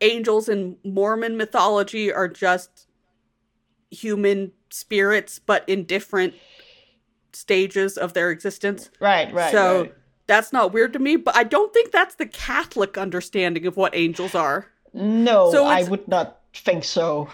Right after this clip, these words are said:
Speaker 2: I'm
Speaker 1: it's
Speaker 2: pretty sure, like, it's, these are the specific ones that exist.
Speaker 1: It's
Speaker 2: You
Speaker 1: really
Speaker 2: know?
Speaker 1: weird in a Catholic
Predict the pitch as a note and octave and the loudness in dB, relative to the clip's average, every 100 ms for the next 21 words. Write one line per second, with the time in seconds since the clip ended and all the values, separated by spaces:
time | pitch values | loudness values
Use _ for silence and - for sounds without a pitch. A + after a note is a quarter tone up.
0 | - F3+ - C#4 B3+ C#4+ C4+ A#3+ - A#3 | -10 -8 -6 -8 -2 0 2 2 2 4
1 | G#3 G3+ F#3 F3+ F3+ - - - _ _ | 4 4 2 0 -6 -6 -8 -12 _ _
2 | _ _ _ _ _ _ - A3+ G#3 G3+ | _ _ _ _ _ _ 2 4 4 2
3 | - - A#3 - B3+ B3+ A#3 G3 G3+ G3+ | 0 0 0 2 2 2 2 2 2 2
4 | F#3+ F3 - G#3+ E3+ - - - _ - | -2 -4 -2 0 0 -2 -10 -18 _ -20
5 | - - D4+ G#3 G3+ D4 E4+ C#4+ A#3+ C4 | -18 -12 -10 -2 2 4 4 2 0 2
6 | B3+ B3 A3 F#3+ - A3+ G3 - G3+ F3+ | 4 4 2 0 0 2 2 0 -6 -6
7 | - - | -10 -20